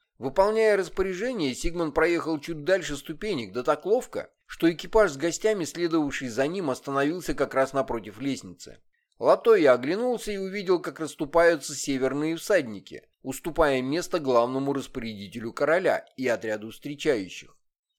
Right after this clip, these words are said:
Конь Сигмана сделал ещё несколько шагов вперёд, и граф сразу почувствовал, что он пропал из поля зрения толпы. Всё её внимание теперь было сосредоточено на экипаже, из которого вот-вот должны были появиться виновники торжества.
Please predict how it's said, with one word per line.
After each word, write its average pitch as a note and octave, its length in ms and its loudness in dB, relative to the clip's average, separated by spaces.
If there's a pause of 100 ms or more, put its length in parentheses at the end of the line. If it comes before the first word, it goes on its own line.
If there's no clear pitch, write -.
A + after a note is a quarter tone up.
(120)
Конь G#3+ 240 4
Сигмана F#3 540 -2
сделал F3 440 0
ещё F3+ 240 -4
несколько C#3+ 460 -6
шагов D3 380 2
вперёд, G#3 340 0
и G#3 40 -2
граф G3+ 280 4
сразу G3 260 2
почувствовал, F3 680 -2
что D#3 260 2
он D3+ 100 0
пропал D#3 440 4
из C#3+ 160 -4
поля A2+ 300 -2
зрения G#2+ 440 -4
толпы. B2+ 460 0 (640)
Всё - 240 -4
её F#3+ 260 0
внимание E3 640 -2
теперь C#3 340 -6
было E3+ 280 -2
сосредоточено D3+ 920 -2
на D#3 220 -4
экипаже, C#3 640 0
из - 160 -8
которого E3 540 2
вот-вот E3+ 560 -2
должны D3 340 2
были D3+ 220 0
появиться A2 560 -6
виновники A2 560 -6
торжества. A#2+ 800 -2